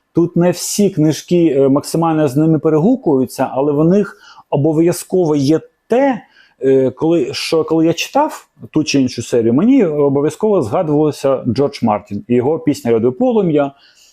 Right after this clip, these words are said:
його, о, інші, е, книжки, обов'язково воно якось перегукується.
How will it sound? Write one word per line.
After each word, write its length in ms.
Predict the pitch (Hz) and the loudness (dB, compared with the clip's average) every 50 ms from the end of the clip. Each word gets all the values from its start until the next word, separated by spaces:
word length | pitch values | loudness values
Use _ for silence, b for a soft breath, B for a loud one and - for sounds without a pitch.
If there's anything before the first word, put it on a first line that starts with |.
| b - | b -2
його, 640 | 123 127 127 131 147 147 147 139 135 131 131 - - | 0 0 2 2 0 2 2 2 2 2 0 -2 -2
о, 600 | 117 117 120 117 117 117 - - - - - 120 | -2 -2 0 0 0 0 -2 -2 -4 -6 -6 -6
інші, 640 | 113 - - 185 208 233 226 - - - 165 160 156 | -6 -4 0 2 2 2 2 0 0 0 2 2 4
е, 320 | 156 151 143 143 139 135 127 | 4 2 2 2 2 0 0
книжки, 600 | - 123 131 135 - - - 143 139 139 139 139 B B B B | 0 0 -2 -2 -2 -4 -2 0 0 0 0 -4 B B B B
обов'язково 680 | 117 117 127 131 151 147 - - 226 240 226 202 180 | 0 0 0 0 0 -2 -2 -2 -2 0 0 0 0
воно 300 | 156 135 143 156 185 170 | 0 0 0 2 2 2
якось 240 | 156 143 - 143 - | 0 0 -2 -4 -4
перегукується. 880 | - - 127 120 110 101 104 98 85 _ _ - - - _ - - | -2 0 2 2 2 0 -2 -4 -8 _ _ -20 -20 -20 _ -20 -20